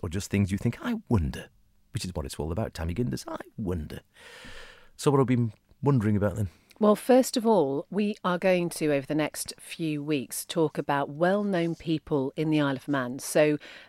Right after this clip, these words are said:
Speaker 2: those historical figures, perhaps, that you've heard of but maybe don't know the full story about. And there was one that I was particularly interested to start off with, and it's all about somebody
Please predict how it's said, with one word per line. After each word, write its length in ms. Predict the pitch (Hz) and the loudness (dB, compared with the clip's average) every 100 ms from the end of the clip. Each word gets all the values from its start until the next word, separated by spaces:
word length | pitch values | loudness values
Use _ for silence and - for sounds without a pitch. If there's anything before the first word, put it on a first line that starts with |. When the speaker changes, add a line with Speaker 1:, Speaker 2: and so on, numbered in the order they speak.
| _ | _
Speaker 2:
those 200 | 233 247 | 4 4
historical 520 | 254 - 233 202 - | 2 2 4 4 2
figures, 500 | 165 160 139 120 - | -2 -2 -2 -4 -8
perhaps, 520 | - 139 135 123 - | -8 -8 -6 -8 -6
that 140 | - 151 | -4 -2
you've 160 | 147 | -4
heard 360 | - - 226 226 | -4 0 2 4
of 220 | 214 202 | 4 4
but 120 | - | 2
maybe 560 | 190 196 202 214 220 208 | 0 2 4 2 0 -2
don't 220 | 196 175 | 0 0
know 220 | 175 156 | 2 0
the 80 | 151 | 0
full 200 | - 151 | -2 -4
story 460 | 143 - 156 139 135 | -4 -2 0 0 0
about. 320 | 131 127 113 - | -2 -4 -4 -6
And 120 | 156 | -4
there 80 | 151 | -2
was 160 | 160 | -4
one 460 | 175 196 233 277 285 - - - - | -2 2 4 6 4 0 -20 -20 -6
that 140 | - | -2
I 80 | 190 | 0
was 120 | 180 | -2
particularly 840 | - 196 - 277 - 262 220 175 160 | -6 -8 -2 -2 0 2 2 0 -2
interested 720 | 175 151 - 151 - - 139 _ | -4 -4 -4 -6 -6 -8 -8 _
to 60 | - | -10
start 360 | - - 135 - | -8 -6 -6 0
off 260 | 180 - | 0 0
with, 220 | 185 170 - - - - - _ | 2 2 0 -18 -18 -20 -20 _
and 160 | 190 180 | -4 -2
it's 140 | 180 - | -4 0
all 260 | 220 240 | 2 2
about 320 | 254 214 190 - | 2 0 -2 -4
somebody 460 | - 180 160 147 | -4 -2 -2 -2